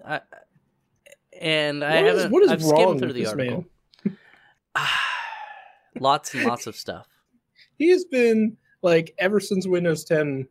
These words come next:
Speaker 2: was announced, maybe even back in, like, eight point one with the, with the Microsoft Store, like, starting to take off, he was like, "Microsoft is trying to kill P C gaming. They're trying to take it all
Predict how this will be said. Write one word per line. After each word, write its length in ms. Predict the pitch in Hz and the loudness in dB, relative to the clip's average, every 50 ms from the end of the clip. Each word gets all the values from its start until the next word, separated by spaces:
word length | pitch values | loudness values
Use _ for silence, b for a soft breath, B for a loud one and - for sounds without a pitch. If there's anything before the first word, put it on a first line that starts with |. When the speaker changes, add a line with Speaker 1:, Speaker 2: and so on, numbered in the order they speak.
| - | -8
Speaker 2:
was 180 | - 151 135 135 | -2 -2 0 0
announced, 560 | 135 131 131 127 127 127 123 127 - - - _ _ _ _ _ _ _ _ _ | 0 0 0 0 0 0 -2 -4 -8 -12 -16 _ _ _ _ _ _ _ _ _
maybe 260 | - 156 175 214 247 240 | 0 2 2 2 2 2
even 560 | 233 220 208 185 180 170 165 165 156 151 - - _ _ _ _ _ 151 151 | 0 2 4 4 4 4 4 2 2 0 -4 -10 _ _ _ _ _ _ 0
back 320 | 165 156 156 160 156 - | 4 4 4 4 2 0
in, 200 | 151 160 143 143 | -4 -4 -2 0
like, 220 | 139 143 139 131 - | 0 0 0 -2 0
eight 220 | - 143 143 151 - | -2 -2 -2 -2 -4
point 260 | _ 147 135 127 127 | _ -2 -2 -2 0
one 320 | 139 143 147 143 135 135 | 2 2 2 2 2 2
with 160 | 131 127 131 _ | 0 -2 -2 _
the, 260 | 139 131 127 127 127 | 0 2 2 2 2
with 100 | 131 131 | 0 0
the 80 | - 135 | 0 -2
Microsoft 520 | 135 131 143 143 - 135 - - 139 131 - | 0 0 -2 0 -2 -4 0 0 -2 -2 -2
Store, 300 | - - 156 143 135 131 | -6 -2 0 0 0 0
like, 160 | 127 127 127 127 | 0 -2 -4 -4
starting 360 | - - 143 139 139 131 127 | -6 -6 -2 -2 -4 -4 -4
to 60 | 127 | -4
take 240 | - 139 131 127 147 | 0 0 0 2 4
off, 300 | 139 139 131 127 127 - _ b b b b b b b b _ _ | 4 4 2 2 -2 -8 _ b b b b b b b b _ _
he 180 | - 143 147 156 | -2 0 2 4
was 160 | 147 143 135 | 2 4 4
like, 240 | 151 156 147 143 - b b b b | 4 4 4 2 0 b b b b
"Microsoft 760 | - 180 202 208 208 311 - - 330 294 226 226 220 208 196 - _ _ _ _ _ _ | 2 4 4 4 2 0 2 2 4 6 6 6 6 4 2 -4 _ _ _ _ _ _
is 180 | - 175 175 170 | 2 2 2 4
trying 260 | - 208 208 208 214 | 2 4 4 6 4
to 40 | 202 196 | 4 4
kill 240 | - - 262 277 277 | 4 4 6 6 4
P 240 | 277 - 370 302 294 | 6 6 6 6 4
C 220 | - - 277 302 | 2 2 0 4
gaming. 420 | 320 403 320 330 330 330 415 403 294 | 4 4 6 6 6 6 6 6 6
They're 80 | 262 | 2
trying 280 | 214 - - 311 262 254 | 0 2 2 2 2 2
to 80 | 240 | 0
take 280 | 247 - - 269 294 262 | -2 2 0 0 2 4
it 80 | 381 269 | 4 4
all 240 | 277 285 285 285 | 4 6 6 6